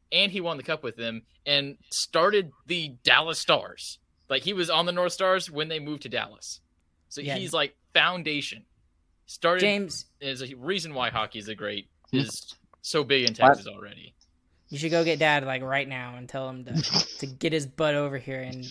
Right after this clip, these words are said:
Speaker 2: and figure out this dispute and who's right.
Speaker 3: M-, maybe I can get a statement
Speaker 2: Who's
Speaker 3: for-,
Speaker 2: your
Speaker 3: from him
Speaker 2: favorite
Speaker 3: for next
Speaker 2: son?
Speaker 3: time.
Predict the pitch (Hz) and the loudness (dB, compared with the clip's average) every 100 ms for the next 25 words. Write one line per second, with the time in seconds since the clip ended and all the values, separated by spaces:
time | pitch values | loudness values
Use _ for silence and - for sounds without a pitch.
0 | - 131 123 - - 170 156 151 139 147 | -16 -16 -16 -20 -4 2 4 2 0 -8
1 | - 135 - 139 127 127 139 131 - - | -8 -8 -8 -8 -10 -12 -14 -14 -16 -18
2 | 123 120 - 120 120 123 117 - 110 98 | -4 -4 0 4 8 10 10 8 4 6
3 | 98 107 98 - 98 196 247 233 220 - | 6 4 2 0 2 8 10 10 4 8
4 | 233 214 196 180 - 180 185 170 139 123 | 8 8 6 4 0 2 2 2 0 -6